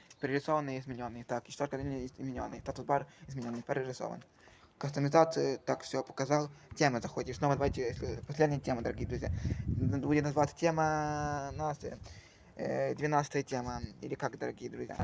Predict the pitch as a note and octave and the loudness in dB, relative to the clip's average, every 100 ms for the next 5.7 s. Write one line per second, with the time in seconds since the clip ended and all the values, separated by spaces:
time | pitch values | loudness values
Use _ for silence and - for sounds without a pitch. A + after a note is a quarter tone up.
0 | A2+ C3 C3+ C#3 C#3 D#3 F3 F3 F3 E3 | -4 -4 -2 -2 0 0 0 0 0 2
1 | E3 E3+ E3+ E3 E3+ E3+ - - - - | 4 4 2 0 -2 -4 -10 -20 -20 -20
2 | - - - - C#3 B2+ A#2+ C#3+ - - | -20 -20 -20 -2 4 4 2 -6 -18 -20
3 | - D#3+ C3+ - - D3+ D#3+ D3+ C#3+ A#2+ | 2 6 8 6 0 2 4 4 4 2
4 | - C#3 C#3 C3+ C#3 C#3+ D3 - B2 A#2 | 2 2 2 0 0 0 -2 -2 -4 -4
5 | B2 A2 B2+ A#2+ A#2+ - | -8 -6 -6 -4 -4 -6